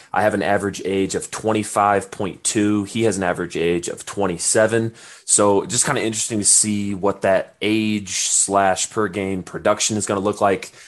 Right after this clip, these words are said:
Obviously, those later rounds, taking guys like Okpala, Azubuike, and Sumner just really, really dragged that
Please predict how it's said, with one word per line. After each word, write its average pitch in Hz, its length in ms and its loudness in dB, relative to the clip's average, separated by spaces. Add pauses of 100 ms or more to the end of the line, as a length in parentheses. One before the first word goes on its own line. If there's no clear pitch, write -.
(220)
Obviously, 104 760 0 (540)
those 107 360 2
later 101 340 2
rounds, 98 1040 -2
taking 104 380 0
guys 95 280 4
like 92 200 2
Okpala, 95 720 4
Azubuike, 95 840 -2
and 87 520 -4 (160)
Sumner 104 560 2
just 90 260 -12
really, 95 480 0
really 92 260 0
dragged 90 340 0
that 90 360 2